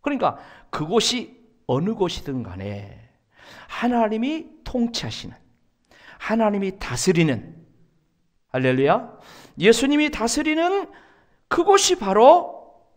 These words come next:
하나님의 나라라는 거예요. 예수님께서 우리에게 가르쳐준 유명한 기도가 주기도죠.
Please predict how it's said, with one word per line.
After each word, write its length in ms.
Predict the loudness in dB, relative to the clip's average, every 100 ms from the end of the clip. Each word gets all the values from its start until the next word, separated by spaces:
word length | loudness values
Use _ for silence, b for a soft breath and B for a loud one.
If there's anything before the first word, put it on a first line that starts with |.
| _ _ _ _ _ _
하나님의 760 | -10 -6 -4 -4 -6 -10 -14 _ _ _
나라라는 480 | -16 -14 -16 -20 _
거예요. 220 | _ _ _ _ _ _ _ _ _ _ _ _ _ _ _ _ _ _ B B B B B B B B _
예수님께서 520 | -4 -4 -6 -6 -2 -2
우리에게 320 | -2 -4 -4
가르쳐준 680 | -6 -10 -10 -8 -8 -8 -12 _ _ _ _
유명한 480 | -12 -8 -6 -6 -8
기도가 520 | -10 -10 -6 -8 -10 _ -20
주기도죠. 600 | -16 -14 -14 -16 -20